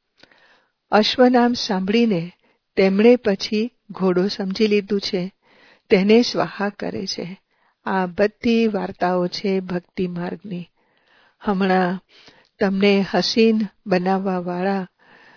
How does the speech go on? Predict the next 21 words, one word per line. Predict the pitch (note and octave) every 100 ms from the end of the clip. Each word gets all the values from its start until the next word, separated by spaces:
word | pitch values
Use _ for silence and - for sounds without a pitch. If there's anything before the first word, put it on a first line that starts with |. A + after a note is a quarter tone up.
| _ _ -
મુસાફિર | G#3 - G#3 - F#3+ F#3+
તો | - F#3 A#3 _ _
આ | F#3 F#3+
છે | F3 - G#3
ને. | B3 G#3 G3 - _ _ _ _ _ _ _ _ _ -
હવે | G3+ F#3+
તમે | F3+ F#3 F3+ G3
જાણો | F3 E3+ F3+ G3+
છો, | G#3+ A3+ F#3 F#3+ _ _ _ -
આપણે | F#3+ F#3+ G#3 G#3
પહેલા | - F3+ G#3+ F#3+
ગોરા | F3+ F#3 F3 G#3
હતા, | A3+ G#3+ A#3 C#4 _ _ _ _ _ _ -
પછી | A3+ - A#3 A#3
શ્યામ | A3 F#3+ D#3+ F3
બન્યા | G3 F#3 C3
છીએ. | E3+ - F3 F#3 - _ _ _ _ _ _ _ _ -
તે | A#3 A#3+ A#3+ _
જે | A#3+ - A3
પણ | A#3+ C4 B3+ -
આત્માઓ | F#3 F#3+ F#3 G#3 G3 F3+ F#3+